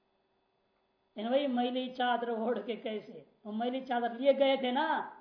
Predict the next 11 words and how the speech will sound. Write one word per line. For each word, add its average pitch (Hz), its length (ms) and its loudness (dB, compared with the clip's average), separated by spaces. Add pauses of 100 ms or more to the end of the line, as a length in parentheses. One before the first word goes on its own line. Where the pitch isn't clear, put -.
(800)
ये 214 80 -6
वहीं 220 280 -4
से 247 80 -4
लौटना 214 360 -4
पड़ 220 180 -6
गया, 165 320 -16 (1800)
गेट 226 340 -8
पास 226 220 -6
नहीं 247 160 -4
मिला 247 160 -2
अंदर। 240 280 0